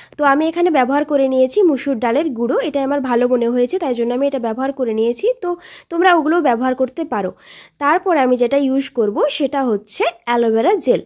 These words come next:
তো অ্যালোভেরা জেলের বদলে তোমরা গোলাপ জলও ইউজ করতে পারো। অনেকে হয়তো আমাকে কমেন্টে বলবে বা ইনবক্সে বলবে যে এটার বদলে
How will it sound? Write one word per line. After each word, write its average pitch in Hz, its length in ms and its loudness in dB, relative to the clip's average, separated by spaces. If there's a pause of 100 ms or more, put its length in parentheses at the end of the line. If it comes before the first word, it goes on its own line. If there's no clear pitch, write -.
(340)
তো - 140 -12
অ্যালোভেরা 370 460 2
জেলের 330 280 0
বদলে 262 260 2 (120)
তোমরা 262 200 -2 (140)
গোলাপ 233 300 2
জলও 247 160 0 (100)
ইউজ 254 140 0 (100)
করতে 220 200 -4 (100)
পারো। 226 160 -2 (120)
অনেকে 240 320 -2
হয়তো 277 180 -2 (160)
আমাকে 269 220 -2 (100)
কমেন্টে 240 320 -2 (100)
বলবে 226 240 0
বা 302 120 4
ইনবক্সে 233 340 -4 (100)
বলবে 214 200 -2 (380)
যে 302 140 -8
এটার 285 240 0
বদলে 262 320 4